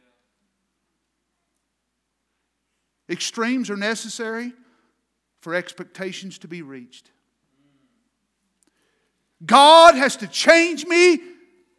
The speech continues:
before he can ever begin to transform me. Spiritual formation, loved ones,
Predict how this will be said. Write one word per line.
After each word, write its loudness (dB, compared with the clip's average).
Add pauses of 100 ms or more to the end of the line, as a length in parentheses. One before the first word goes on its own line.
(800)
before -14
he -12
can -18
ever -12
begin -18
to -16
transform -20
me. -20 (2000)
Spiritual -2
formation, -2
loved -4
ones, -8